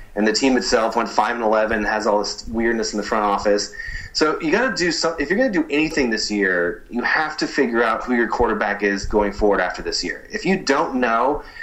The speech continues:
if you're still kinda like, "Well, it might be Blaine, it might be Cap, it might be, you know, Thad Lewis,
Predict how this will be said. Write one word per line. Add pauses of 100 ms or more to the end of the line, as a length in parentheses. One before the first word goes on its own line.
(100)
if
you're
still
kinda
like,
"Well,
it
might
be
Blaine,
it
might
be
Cap,
it
might
be, (400)
you
know, (120)
Thad
Lewis,